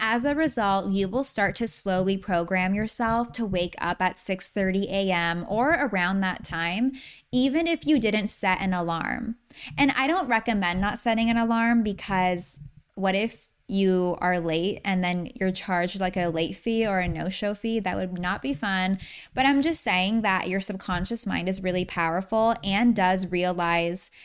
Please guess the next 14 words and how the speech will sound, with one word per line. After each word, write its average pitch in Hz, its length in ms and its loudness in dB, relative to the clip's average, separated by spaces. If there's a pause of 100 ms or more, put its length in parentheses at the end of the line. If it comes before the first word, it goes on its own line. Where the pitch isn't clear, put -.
(300)
what 190 420 0
you're 185 380 2
writing 185 380 2
down, 247 380 4
what 190 120 0
you're 185 180 0
reading, 208 500 0
what 185 120 -2
you're 185 120 -4
thinking. 196 800 -2
So 233 260 2
since 240 360 2
your 302 120 4
mind 196 600 2